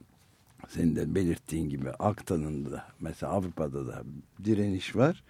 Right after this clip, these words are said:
Yaratıcı beyinlerin de geçimlerini herkes gibi kendi çalışmalarının ürünleriyle sağlamaları gerektiği elbette tartışma götürmez ama bugün fikri mülkiyet hakları yeni buluşları ve yaratıcılığı özlendirmenin çok ötesine geçmiş durumda.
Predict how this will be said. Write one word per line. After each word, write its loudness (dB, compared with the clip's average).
Yaratıcı 8
beyinlerin 12
de 10
geçimlerini 12
herkes 8
gibi 2
kendi 8
çalışmalarının 10
ürünleriyle 12
sağlamaları 8
gerektiği 8
elbette 8
tartışma 6
götürmez 6
ama 10
bugün 10
fikri 6
mülkiyet 8
hakları 6
yeni 10
buluşları 8
ve 8
yaratıcılığı 6
özlendirmenin 8
çok 8
ötesine 4
geçmiş -2
durumda. 2